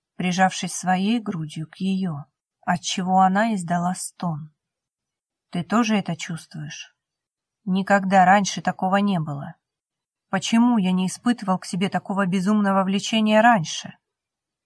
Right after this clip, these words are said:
"Потому что не видел во мне женщину, лишь маленькую сестренку Итана". "Ты сможешь меня за это простить, Келли?" "О чем ты, Алекс? Я не злюсь на тебя.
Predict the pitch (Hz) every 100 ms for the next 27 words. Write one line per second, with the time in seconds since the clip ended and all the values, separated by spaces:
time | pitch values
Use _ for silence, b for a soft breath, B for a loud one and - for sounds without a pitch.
0 | _ _ 208 208 214 208 226 220 208 254
1 | 220 220 214 220 233 233 254 196 - -
2 | 151 156 - _ _ _ 196 185 - 202
3 | 202 202 190 202 214 - 208 214 208 226
4 | 247 240 - 156 151 - _ _ _ _
5 | _ _ _ - 202 - 240 262 196 185
6 | 180 185 185 180 180 - 190 - - 160
7 | - 196 180 151 156 _ _ _ _ _
8 | _ - 220 - - 262 220 - - 220
9 | 233 180 - - _ _ _ _ 196 220
10 | 226 247 226 240 226 196 170 - 165 175